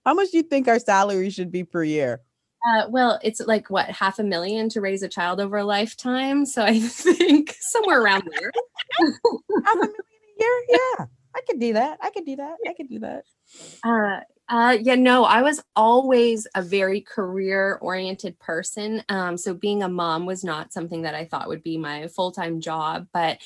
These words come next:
Speaker 2: um, it would certainly be the balance that I would search for in life. Um, uh,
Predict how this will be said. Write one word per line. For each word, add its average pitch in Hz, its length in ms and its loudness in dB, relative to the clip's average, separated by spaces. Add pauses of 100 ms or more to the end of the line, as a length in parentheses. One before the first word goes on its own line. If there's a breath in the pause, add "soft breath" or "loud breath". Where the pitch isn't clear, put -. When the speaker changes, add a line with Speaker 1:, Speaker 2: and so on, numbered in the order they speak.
(280 loud breath)
Speaker 2:
um, 180 240 0
it 196 100 -2
would 170 140 -6
certainly 214 340 -2
be 196 120 -2
the 170 120 -4
balance 160 600 -4
that 156 160 -4
I 151 80 -8
would 160 180 -8
search - 280 -10
for 165 220 -6
in 170 120 -6
life. 175 560 -8
Um, 175 520 -6 (540)
uh, 226 220 2